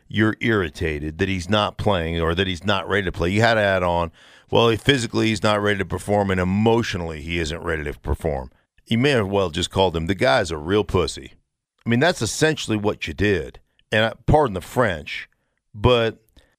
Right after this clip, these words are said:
that doesn't, that will never be acceptable. Even if you don't like the guy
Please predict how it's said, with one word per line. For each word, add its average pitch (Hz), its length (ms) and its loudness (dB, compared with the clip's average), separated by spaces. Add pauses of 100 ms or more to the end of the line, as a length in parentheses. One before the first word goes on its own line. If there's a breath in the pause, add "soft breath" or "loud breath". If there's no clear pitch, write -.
that 156 400 2
doesn't, 101 380 0 (160)
that 131 260 4
will 117 220 2
never 117 920 0 (100)
be 104 200 2
acceptable. 98 680 0
Even 202 280 0
if 156 140 -2
you 170 100 -6
don't 156 340 -2
like 120 500 -2
the 98 120 -2
guy 76 460 -4